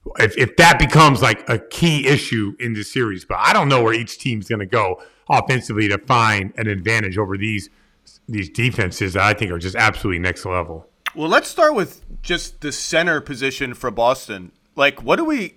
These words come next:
Speaker 2: do we expect Rob Williams to start and or play again this season, or is that, is that done?
Speaker 1: I don't know. I don't know. I mean, I, I think that he went and he was available in, in, in a, in,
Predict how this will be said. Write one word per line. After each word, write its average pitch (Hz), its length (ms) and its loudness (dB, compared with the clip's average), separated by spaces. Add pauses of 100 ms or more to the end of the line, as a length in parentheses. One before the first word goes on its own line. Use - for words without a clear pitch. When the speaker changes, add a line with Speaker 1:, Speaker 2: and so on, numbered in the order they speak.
(100)
Speaker 2:
do 151 120 -6
we 208 180 -2
expect 214 380 -4
Rob 160 240 4
Williams 175 400 -2
to 135 100 -14
start 151 480 0 (240)
and 143 220 0
or 139 160 0
play 151 520 0 (260)
again 147 560 -2
this 151 180 -4
season, 165 400 -6
or 131 140 0
is 120 100 -8
that, 131 200 -2
is 135 140 -10
that 135 220 0
done? 107 320 -6 (1300)
Speaker 1:
I 156 100 6
don't 151 100 6
know. 110 440 4
I 120 160 4
don't 127 100 4
know. 123 140 2
I 117 80 0
mean, 131 140 -2
I, 139 120 0
I 139 120 2
think 165 200 0
that 131 140 2
he 139 120 2
went 131 360 2
and 104 480 -2 (580)
he 147 140 2
was 127 120 2
available 156 840 4
in, 117 140 -12 (100)
in, 117 240 -6
in 123 480 -8
a, 110 180 -4 (240)
in, 110 260 -10